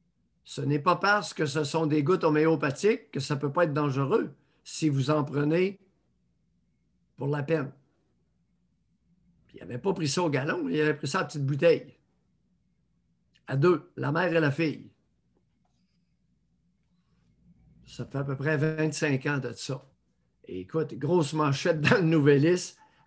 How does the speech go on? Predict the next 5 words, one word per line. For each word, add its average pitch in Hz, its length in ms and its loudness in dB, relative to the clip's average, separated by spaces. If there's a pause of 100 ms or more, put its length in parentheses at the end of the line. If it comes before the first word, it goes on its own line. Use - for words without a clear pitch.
avertissant 175 680 2
le 160 140 0
public, « 165 460 4
Faites 196 320 2
attention, 160 800 2